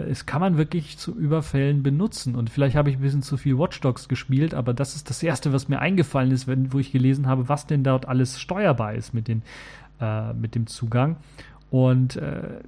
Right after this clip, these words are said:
ja, so ein Passwort rauskriegen, kriegen ist halt, glaub ich, mit Brute Force dann auch nicht so schwer. Vielleicht gibt's auch andere Sicherheitslücken in P H P oder in welcher Programmiersprache die Website dann halt oder, ähm, das Backend da geschrieben ist. Lässt sich, lässt sich da irgendwie was ausnutzen.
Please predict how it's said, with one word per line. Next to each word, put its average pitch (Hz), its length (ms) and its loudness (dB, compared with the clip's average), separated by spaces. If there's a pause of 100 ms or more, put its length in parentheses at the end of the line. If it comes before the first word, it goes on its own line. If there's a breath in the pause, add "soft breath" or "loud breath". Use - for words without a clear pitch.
(120)
ja, 123 140 0
so 117 80 0
ein 110 60 -4
Passwort 139 420 2
rauskriegen, 147 760 2
kriegen 143 420 0
ist - 200 -12
halt, 131 160 -2
glaub 127 220 0
ich, 127 100 -2
mit 127 140 -2
Brute 123 180 -2
Force 127 320 0
dann 127 400 0
auch 127 80 -2
nicht 131 160 2
so 131 120 -2
schwer. 117 360 -4
Vielleicht 127 240 -2
gibt's - 140 -8
auch 123 140 -6
andere 127 300 2
Sicherheitslücken 120 600 -2
in 123 120 2
P 131 180 -4
H 120 60 0
P 139 340 0
oder 127 160 0
in 120 120 0
welcher 123 220 -2
Programmiersprache 123 880 -2
die 120 160 0
Website 120 360 -2
dann 110 160 0
halt 117 200 0 (460 loud breath)
oder, 127 300 2
ähm, 131 380 -2
das 117 120 -6
Backend 135 420 2
da 123 100 2
geschrieben 127 500 0
ist. 127 240 -4
Lässt 120 200 -4
sich, 135 180 -4
lässt 131 240 -4
sich 139 120 -6
da 135 160 -6
irgendwie 127 240 -2
was 123 160 -4
ausnutzen. 131 580 -2